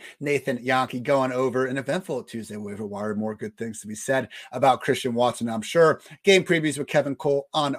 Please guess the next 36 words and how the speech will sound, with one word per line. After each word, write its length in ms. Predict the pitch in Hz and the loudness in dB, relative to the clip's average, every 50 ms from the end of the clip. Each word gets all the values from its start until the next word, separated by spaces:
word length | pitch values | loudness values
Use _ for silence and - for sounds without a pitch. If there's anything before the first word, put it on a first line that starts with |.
| - | -6
Wednesday, 540 | - 127 120 139 139 143 135 110 147 139 135 | -8 -4 0 2 2 2 2 2 2 2 4
releasing 380 | 123 127 135 143 143 - - 139 | 4 2 0 -2 -2 -4 -4 -4
these 160 | 135 131 123 | -2 -2 -2
on 200 | 131 120 117 117 | -2 -2 -2 -4
Wednesday 380 | 123 123 123 - - 127 127 127 | -4 -4 -4 -4 -4 -4 -4 -4
and 140 | 123 113 - | -6 -6 -4
Thursday 400 | - 156 175 214 196 - 151 127 | 0 2 2 2 2 2 -2 -2
now. 280 | 117 113 113 113 120 127 | 0 0 0 0 -2 -2
I'm 180 | 117 107 101 - | -4 -6 -10 -12
told 260 | - - 117 113 104 | -12 -12 -12 -10 -10
that's 160 | 104 101 - | -10 -12 -12
gonna 180 | - - 104 104 | -14 -16 -14 -14
help 280 | 104 - 113 104 _ | -12 -14 -14 -14 _
the 80 | - - | -20 -20
viewership. 500 | - - - 156 117 - - 123 120 - | -18 -16 -14 -12 -10 -10 -8 -8 -6 -6
You 80 | 143 131 | -2 2
never 260 | 143 160 160 165 156 | 6 6 6 6 6
know 280 | 160 185 190 156 - - - - - - | 8 10 10 10 8 4 -4 -18 -16 -14
what's 140 | 113 - - | -12 -10 -6
going 220 | - 110 110 107 | -4 -4 -2 -2
on 140 | 110 107 101 | -2 -2 -4
behind 280 | 113 101 104 104 104 | -6 -8 -8 -10 -10
the 60 | 104 104 | -10 -12
scenes 260 | - 113 110 104 107 | -10 -10 -10 -8 -8
with 140 | 107 - - | -8 -4 0
that. 240 | 147 143 143 135 - _ _ - - 131 | 2 2 2 0 -2 _ _ -20 -16 -10
Of 60 | 123 | -4
course, 240 | - 131 117 - 120 | -2 -2 -2 -2 -4
injuries 400 | 120 117 104 113 113 110 104 - | -6 -4 -4 -4 -6 -8 -8 -6
on 220 | 113 110 107 104 | -6 -6 -6 -6
Friday 400 | - - 110 107 104 101 101 101 | -6 -6 -6 -6 -4 -4 -4 -6
with 260 | 95 104 98 - - | -6 -6 -8 -8 -8
my 160 | 104 98 98 | -10 -10 -10
guy, 240 | - - 107 98 95 95 | -10 -8 -8 -8 -6 -6
Nick, 320 | 98 104 113 117 110 - | -6 -4 -4 -4 -6 -4
who 220 | - 110 107 - | -4 -4 -4 -4